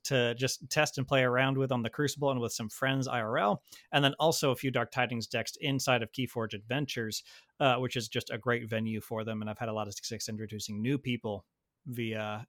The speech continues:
uh, via that as well. So I've had a ton of fun with it. I've gotten, also gotten to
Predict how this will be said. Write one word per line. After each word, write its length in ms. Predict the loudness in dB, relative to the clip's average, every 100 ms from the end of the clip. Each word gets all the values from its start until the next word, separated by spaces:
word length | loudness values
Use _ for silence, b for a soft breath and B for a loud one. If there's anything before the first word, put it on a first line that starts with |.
| _ -4
uh, 240 | -2 -4
via 240 | -6 -6
that 240 | -4 -6 -6
as 180 | -8 -6
well. 320 | -4 -4 -8 _ b b b b
So 180 | -2 4
I've 200 | 6 8
had 100 | 6
a 60 | 4
ton 180 | 4 2
of 80 | 2
fun 200 | 2 2
with 120 | 2
it. 100 | 2
I've 160 | 2 2
gotten, 220 | 2 0 -2
also 260 | -2 0 0
gotten 220 | -2 -2
to 220 | -6